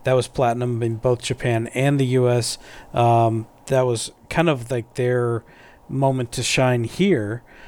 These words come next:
Um, but Bump Ahead, uh, and Hey Man also scored platinum scores in Japan, and then Get Over It,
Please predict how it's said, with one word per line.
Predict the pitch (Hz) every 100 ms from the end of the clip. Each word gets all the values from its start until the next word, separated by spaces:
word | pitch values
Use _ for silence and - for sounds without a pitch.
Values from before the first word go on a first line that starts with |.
| - -
Um, | 113 120 120 120
but | 127 120 117 - -
Bump | 143 147
Ahead, | 143 120 139 135 131 135 131 - - - - - -
uh, | 120 117 120 - _ - - -
and | 131 127 123 117 - - -
Hey | 165 156
Man | 139 127 113 117
also | 127 139 - 127 120 117 - _ -
scored | - 131 120 -
platinum | 127 110 117 117
scores | - 123 113 -
in | 110 110 104 101 -
Japan, | - - 156 147 143 143
and | - 117
then | 117 113
Get | 107 123 117
Over | 117 113 110 110
It, | 110 107 -